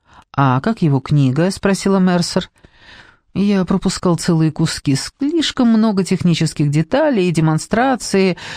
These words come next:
как глубоко автор разбирается в технологиях, гаджетах и тёмной паутине. Я откладывал книгу несколько раз".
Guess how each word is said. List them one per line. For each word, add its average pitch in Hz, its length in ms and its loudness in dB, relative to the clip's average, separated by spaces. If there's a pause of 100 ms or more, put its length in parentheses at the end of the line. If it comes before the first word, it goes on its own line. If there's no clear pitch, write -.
(180)
как 269 200 0
глубоко 202 800 2
автор 214 440 0
разбирается 180 720 0
в 160 60 -8
технологиях, 139 840 0
гаджетах 190 760 0
и 143 320 0 (280)
тёмной 165 520 2
паутине. 113 760 0 (380)
Я 247 160 0
откладывал 127 560 0
книгу 151 340 0
несколько 123 560 0
раз". - 380 -2